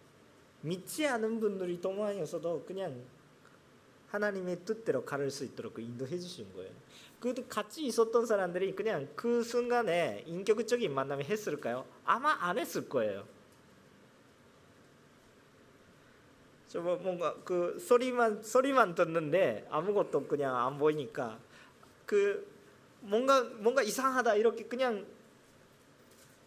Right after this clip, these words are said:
중국인 중국인데 인격적인 만남이 하고 있는 것도 아닌 것 같아요. 인격적인 만남이 사울아, 예수님 이런, 이런 인격적인. 다른 사람들이 옆에서 그냥, 그냥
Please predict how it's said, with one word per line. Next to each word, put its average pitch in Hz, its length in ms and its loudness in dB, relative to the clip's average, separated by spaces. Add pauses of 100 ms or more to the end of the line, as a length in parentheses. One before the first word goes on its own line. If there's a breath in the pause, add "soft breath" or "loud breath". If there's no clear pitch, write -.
(440)
중국인 277 480 4
중국인데 190 840 0 (760 loud breath)
인격적인 285 680 0
만남이 160 340 2
하고 165 240 2
있는 135 220 -4
것도 113 200 -6
아닌 101 200 -10
것 117 100 -10
같아요. - 280 -16 (140)
인격적인 277 600 -2
만남이 160 300 0
사울아, 151 920 0 (180)
예수님 143 560 -4
이런, 160 220 -2
이런 180 240 -2
인격적인. 135 680 -8 (720 loud breath)
다른 320 240 2
사람들이 185 340 4
옆에서 220 280 4
그냥, 147 260 -2
그냥 127 240 -6